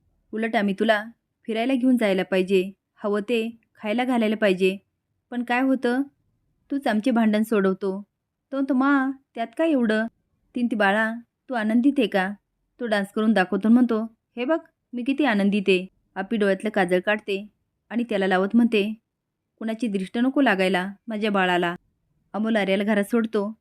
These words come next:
आणि जायला लागतो. ती म्हणते, "थांबणार नाही?" अर्जुन म्हणतो, "नाही, वेळ नाही मला, अमोल वाट बघतोय." ती म्हणते, "अर्जुन, माझा राग आला ना, मला दोन कानाखाली मार ना, पण तुझा असे शांत बसण्याचा मला खूप त्रास होतो." तो म्हणतो, "आर्या,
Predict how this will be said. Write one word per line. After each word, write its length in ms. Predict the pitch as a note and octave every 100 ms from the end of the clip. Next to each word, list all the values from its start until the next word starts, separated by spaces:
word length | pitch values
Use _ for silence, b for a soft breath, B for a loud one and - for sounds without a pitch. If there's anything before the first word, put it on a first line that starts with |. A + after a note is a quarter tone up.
| _
आणि 200 | A3 B3+
जायला 260 | G#3+ F3
लागतो. 400 | F3+ F3 F#3 F3+ G3 _ _ _ _ B3
ती 40 |
म्हणते, 160 | A#3+ B3
"थांबणार 340 | A#3+ G#3 G3+
नाही?" 240 | G#3+ B3+ D#4+ - _ _
अर्जुन 260 | F#3 F#3+ G#3
म्हणतो, 260 | A#3 A3 F#3+ G3 -
"नाही, 300 | A3 G3 F3+ - G#3+
वेळ 160 | A3
नाही 120 | B3+
मला, 300 | B3 F#3+ F3 F3+ _ _ _ -
अमोल 200 | A#3 B3
वाट 180 | G3 F#3
बघतोय." 400 | F#3 - F3 E3+
ती 720 | - _ _ _ _ _ B3
म्हणते, 160 | A#3+
"अर्जुन, 440 | A#3+ F#3+ G3 A3 A3+ A#3 _ A3
माझा 220 | G#3+ A#3
राग 200 | A3 A3+
आला 160 | B3+
ना, 240 | B3+ A3 A#3 A#3 _ _ -
मला 140 | A3+
दोन 260 | A3 B3 C4+
कानाखाली 460 | C4 G3+ G3 B3 B3
मार 200 | B3 C4
ना, 200 | G#3+ F3+ - _ _ _ _
पण 100 | A#3+
तुझा 220 | A3+ G#3+ A3
असे 180 | G#3+
शांत 280 | A3+ G3+ G3
बसण्याचा 600 | G3 A#3 A#3+ A#3 A3+ G#3+ A3+ _ -
मला 160 | A3+ A3+
खूप 180 | C#4+ C#4+
त्रास 240 | A3 G3 G#3
होतो." 280 | F#3+ F#3
तो 640 | F#3+ _ _ _ _ _ A#3
म्हणतो, 140 | A3+
"आर्या, 320 | G#3+ G3 A#3